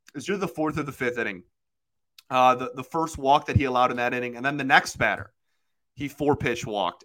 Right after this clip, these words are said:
And then he got out of it. He hung a breaking ball. And it was a line drive to Akil Baddoo in left. And it was all with two outs. So we got out of the inning unscathed. But, like,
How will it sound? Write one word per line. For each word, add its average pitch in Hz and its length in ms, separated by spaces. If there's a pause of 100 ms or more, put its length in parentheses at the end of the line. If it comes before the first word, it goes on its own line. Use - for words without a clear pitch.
And 143 120
then 151 120
he 165 60
got 156 200
out 151 180
of 151 80
it. 147 80
He 127 100
hung 139 640 (260)
a 139 80
breaking 160 460
ball. 104 380 (280)
And 127 160
it 135 40
was 135 180
a 127 60
line 131 340
drive 131 320
to 127 140
Akil 127 280
Baddoo 123 260
in 117 80
left. 120 300
And 117 100
it 117 40
was 117 120
all 160 140
with 143 100
two 147 200
outs. 135 240
So 131 60
we 123 60
got 135 160
out 135 120
of 123 60
the 127 100
inning 127 180
unscathed. 120 580
But, 120 120
like, 120 240